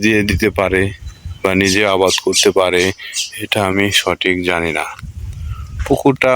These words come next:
মোটামুটি অনেক বড়, পুকুরে আশপাশে আম গাছ রয়েছে অনেকগুলো,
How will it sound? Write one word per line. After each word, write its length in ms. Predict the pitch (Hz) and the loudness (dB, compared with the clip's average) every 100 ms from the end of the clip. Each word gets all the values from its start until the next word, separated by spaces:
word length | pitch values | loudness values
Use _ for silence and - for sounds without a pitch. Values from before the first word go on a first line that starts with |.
| 123 | 4
মোটামুটি 400 | 120 107 110 107 110 | 2 4 2 2 0
অনেক 160 | 104 104 98 | 2 2 2
বড়, 140 | 101 104 - | 4 4 2
পুকুরে 420 | 101 - - 104 95 - - - - 101 | -2 -2 0 0 0 -8 -18 -18 -6 -2
আশপাশে 500 | 101 - 104 - 104 101 95 - - | 0 0 0 0 2 2 0 -4 -2
আম 80 | 110 110 98 | 2 2 2
গাছ 160 | 95 - 104 | 0 2 2
রয়েছে 260 | 95 - 104 | 2 2 2
অনেকগুলো, 520 | 95 101 98 98 98 | 2 2 0 2 4